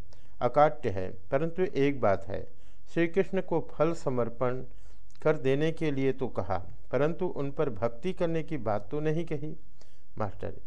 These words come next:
यहाँ यह बात विशेषतया नहीं कही गई। फिर धन का व्यय किस तरह करना चाहिए, यह बात हुई। प्रफुल्ल ने कहा, "यह सब धन श्री कृष्ण के लिए मैंने समर्पित किया।" प्रफुल्ल,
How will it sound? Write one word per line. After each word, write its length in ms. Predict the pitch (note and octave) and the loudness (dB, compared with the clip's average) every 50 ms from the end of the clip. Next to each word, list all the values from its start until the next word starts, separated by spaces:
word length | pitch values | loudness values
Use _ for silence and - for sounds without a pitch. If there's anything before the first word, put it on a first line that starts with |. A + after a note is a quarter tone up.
| - - - - - - - - - | -2 -2 -2 -2 -2 -2 -2 0 2
यहाँ 260 | E3+ E3 F3 F#3+ F#3+ | 2 4 6 6 6
यह 180 | F3 E3 E3 E3+ | 6 4 4 4
बात 320 | D#3+ D#3+ D#3+ D#3+ E3 - | 6 6 6 4 4 0
विशेषतया 600 | C3 A#2 A2+ - D#3 D#3 D3+ D3+ - C3+ A#2+ G#2+ | -2 -2 0 0 0 0 0 0 0 2 2 2
नहीं 360 | G2+ G2 G2+ G#2+ G#2+ D3 E3 | 2 0 0 0 0 0 0
कही 260 | - C#3 G#2+ G#2 F#2+ | 0 0 0 0 0
गई। 260 | F2+ F#2 F2 E2+ E2+ - - - - - - - - - - - - - | 0 -2 -2 -2 -2 -2 -2 -2 -2 -2 -2 -2 -2 -2 -2 -2 -2 -2
फिर 200 | - F3 F3 E3 | 0 0 0 0
धन 280 | B2+ A2 B2 E3+ G3 F#3+ | 0 0 0 0 0 4
का 140 | - F#3 | 4 4
व्यय 260 | F3 C#3+ B2+ C#3+ D#3 D#3 | 4 4 4 2 2 2
किस 320 | D#3 E3 D3 - - - | 0 -2 -2 -2 -2 0
तरह 180 | C#3+ C3+ C#3+ C#3 | 0 0 0 0
करना 380 | B2+ - A#2+ A#2 A#2 A#2+ C3 | 0 -2 0 0 0 0 0
चाहिए, 480 | B2+ - B2 G#2+ F#2+ G2 F#2+ F2+ F2+ - - - - - - - - - - | 0 2 2 0 0 0 -2 -2 -2 -2 -2 -2 -4 -4 -4 -2 -2 -2 0
यह 160 | B2+ D3 E3 D#3+ | 2 2 4 4
बात 360 | B2+ A2+ G#2+ G#2+ G2+ - - | 6 4 4 4 2 0 -2
हुई। 220 | F#2 E2+ F#2+ F#2+ - - - - - - - - - - | -2 -2 -2 -2 -2 -2 -2 -2 -2 -2 -2 -2 -2 2
प्रफुल्ल 340 | D#3 D#3+ D#3+ - G3 G3 F#3+ | 2 2 2 2 2 2 2
ने 200 | F3+ C#3+ B2 A2+ | 2 2 0 0
कहा, 500 | - - G#2+ G2+ G#2+ A2 C3 D3 C#3+ - - - - | 0 0 0 2 2 2 2 0 -2 -2 -2 -2 -2
"यह 200 | D3 D3+ E3+ F3+ | 0 4 4 4
सब 320 | F3+ F3+ - F3 E3 A#2+ G#2 | 4 4 0 0 0 0 0
धन 240 | G#2+ C3 D3+ D#3+ | 0 0 0 0
श्री 220 | D#3 - - B2+ A2+ | 0 0 0 0 0
कृष्ण 360 | - D3 D#3 D3+ - E3 D#3+ | 0 0 -2 -2 -2 -2 -2
के 200 | D#3 - C#3 C3+ | -2 0 0 0
लिए 140 | B2 B2 B2 | 0 0 0
मैंने 300 | A#2 A2+ A2+ A2+ A2+ A2 | 0 0 0 0 0 -2
समर्पित 540 | G#2 G#2 F#2+ F#2+ F#2 F#2 - - A#2+ - - | -2 -2 -2 -2 -2 -2 -2 -2 -2 -2 -2
किया।" 260 | - F#2+ F2+ E2+ E2 E2 - - - - - - - - - - - - - - - - | -2 -2 0 0 0 -2 -2 -2 -2 -2 -2 -2 -2 -2 -2 -2 -2 -4 -4 -4 -2 -2
प्रफुल्ल, 440 | B2 A#2+ - - A#2 F#2+ F2 E2 | -2 -2 0 0 0 0 0 -2